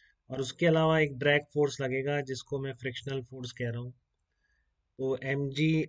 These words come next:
एफ़बी और ये सब क्या होंगे एक time पर आकर, क्योंकि ये तो fix है, एमजी और एफ़बी तो fix है, but ये drag force बढ़ता जा रहा है। तो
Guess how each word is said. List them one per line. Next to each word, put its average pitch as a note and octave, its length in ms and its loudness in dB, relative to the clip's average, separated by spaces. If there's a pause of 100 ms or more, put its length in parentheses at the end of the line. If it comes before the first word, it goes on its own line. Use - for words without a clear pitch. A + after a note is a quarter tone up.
एफ़बी C#3 560 4
और C#3 200 6
ये C#3+ 200 4
सब D3 280 0
क्या D3 120 2
होंगे C3 320 0
एक C3 140 -2
time C#3+ 260 0
पर D3 120 -2
आकर, C#3 280 -2
क्योंकि C#3+ 240 -4
ये D#3 80 4
तो D#3+ 120 -2
fix E3+ 280 -4
है, D#3+ 100 4
एमजी D3+ 260 2
और D#3 140 4
एफ़बी D3+ 240 -2
तो D#3+ 140 0
fix D#3 280 -4
है, D3+ 60 0
but D3+ 140 0
ये D#3+ 180 0
drag D3 240 4 (100)
force D#3 220 2
बढ़ता A#2+ 280 -4
जा G#2+ 100 -4
रहा G#2 120 -12
है। A2+ 120 -18 (1160)
तो - 60 -4